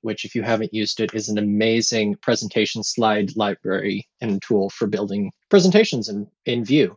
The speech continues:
Uh, includes nice functionality like being able to record a video, being able to record audio, having an admin,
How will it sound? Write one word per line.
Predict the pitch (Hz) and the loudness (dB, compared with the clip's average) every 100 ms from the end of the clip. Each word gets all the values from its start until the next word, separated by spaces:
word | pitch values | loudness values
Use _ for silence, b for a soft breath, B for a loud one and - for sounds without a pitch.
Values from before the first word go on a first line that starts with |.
| _ | _
Uh, | 101 104 98 | -2 0 0
includes | 117 - 123 104 | -2 2 2 2
nice | 113 110 | 2 0
functionality | - 110 - 107 110 110 110 110 | 0 -4 0 2 4 4 2 2
like | 104 104 98 - _ - | 2 2 -2 -10 _ 0
being | 120 110 | 2 4
able | 107 | 4
to | 110 | 4
record | 110 135 135 | 4 4 6
a | |
video, | 175 202 135 | 8 8 6
being | 104 107 | 2 -4
able | 101 107 | -2 0
to | 110 | 0
record | 113 135 123 | 0 0 2
audio, | 131 151 139 104 92 - _ | 2 4 4 2 -2 -8 _
having | 117 110 113 110 | 0 2 2 2
an | 113 113 123 | 0 0 2
admin, | 127 123 120 107 101 | 2 2 0 0 -2